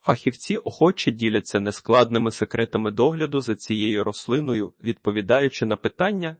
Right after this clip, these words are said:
чому не цвіте герань. Цвітіння герані,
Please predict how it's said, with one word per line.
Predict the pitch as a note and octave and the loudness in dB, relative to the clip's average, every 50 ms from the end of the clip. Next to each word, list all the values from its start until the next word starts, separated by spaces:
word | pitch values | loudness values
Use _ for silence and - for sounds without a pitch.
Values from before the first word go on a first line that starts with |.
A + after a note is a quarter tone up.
| _ _ _ | _ _ _
чому | - - - A#2+ A#2 A2+ | -10 -4 -2 0 0 0
не | A2+ A#2 A2+ | 0 -2 -2
цвіте | - - A#2+ G#2+ - G#2+ G#2+ | -2 -2 -4 -2 2 2 2
герань. | G#2 G2 G2+ F#2 F2+ F2 F2 E2+ E2+ - _ _ _ _ _ _ _ _ _ _ _ _ _ | 2 2 0 2 2 2 0 0 -4 -14 _ _ _ _ _ _ _ _ _ _ _ _ _
Цвітіння | _ _ _ - A3+ A3+ G3+ F3+ D#3+ C3 | _ _ _ 2 2 2 4 2 2 2
герані, | A2 A2+ G#2+ A2 G#2+ A2 G#2+ G#2+ G#2+ G2+ | 4 4 4 6 6 4 4 0 -4 -6